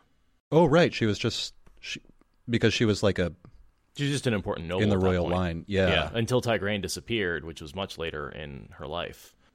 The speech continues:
Speaker 2: She actually didn't go. So that's, uh, that was actually, I wonder if that was also a bit of a, yeah, it was as a seat for Trakand, obviously, but
Speaker 1: Yeah, I, I, I don't believe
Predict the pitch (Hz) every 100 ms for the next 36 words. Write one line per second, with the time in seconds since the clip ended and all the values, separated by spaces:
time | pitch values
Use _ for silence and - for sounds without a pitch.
0 | _ _ - 76 78 71 71 - 69 50
1 | - _ _ _ _ _ _ 160 170 156
2 | 147 143 202 175 156 131 117 117 127 151
3 | 131 110 107 - 95 - - 92 85 87
4 | 80 78 85 78 76 73 69 - - 95
5 | 78 123 127 127 110 - 90 - 80 -
6 | 87 73 69 67 - - - _ - -
7 | _ _ _ _ - 104 82 92 110 107
8 | 117 110 110 113 113 - 107 95 85 -
9 | -